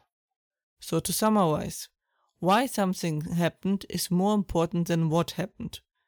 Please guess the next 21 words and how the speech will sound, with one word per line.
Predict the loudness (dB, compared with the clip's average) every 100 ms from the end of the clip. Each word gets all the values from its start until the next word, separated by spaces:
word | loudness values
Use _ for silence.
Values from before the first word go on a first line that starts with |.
| _ -12
as | -10
trauma | 0 2 4 4
is | 2
a | -2
construct | -2 -2 0 -2 -6
of | -4
emotions | 0 2 2 0 -2 -4 -6 _ _ _ _
and | -6
can | -2 0
only | 2 2
be | 2 -2
found | -2 0 2 0
and | -2 -4 -4
resolved | -4 0 2 2 -2 -6
with | -6
feeling | -4 0 0 0 0
emotions, | 0 0 -4 -6 -8 -8 -14 _ _ _ _ _ -4
which | -4 0
often | 0 -2 -4 -2 -2 -2 -6 -4
aren't | 0 0 0
obvious. | -2 -2 -4 -6 -10 -14